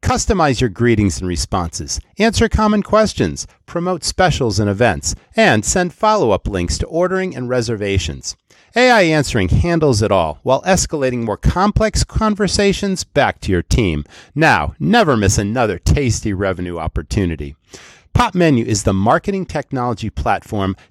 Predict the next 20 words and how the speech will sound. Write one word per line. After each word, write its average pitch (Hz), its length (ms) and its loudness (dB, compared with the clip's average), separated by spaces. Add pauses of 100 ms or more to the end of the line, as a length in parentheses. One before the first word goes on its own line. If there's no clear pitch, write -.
designed 151 500 2
to 196 60 2
make 151 200 0
growing 160 340 0
your 139 120 2
restaurant 113 560 2
easy. 85 540 -2 (360)
Discover 226 480 2
more 202 340 2
A 107 200 2
I 87 140 -2
restaurant 90 520 -4
tools 90 380 0
that - 160 -12
turn 175 240 -4
your 135 140 -2
to-do 104 440 -2
list 214 400 0
into 107 280 0
an 85 100 -10